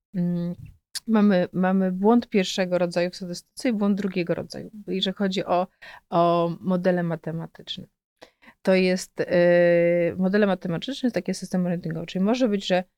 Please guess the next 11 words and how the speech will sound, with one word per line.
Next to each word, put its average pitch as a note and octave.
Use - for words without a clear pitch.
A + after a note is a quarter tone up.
ktoś, -
ym, E3+
że F#3+
model G3+
nie A3
odrzuci F#3+
złego E3+
albo G#3
odrzuci G3
dobrego, F3
prawda? F#3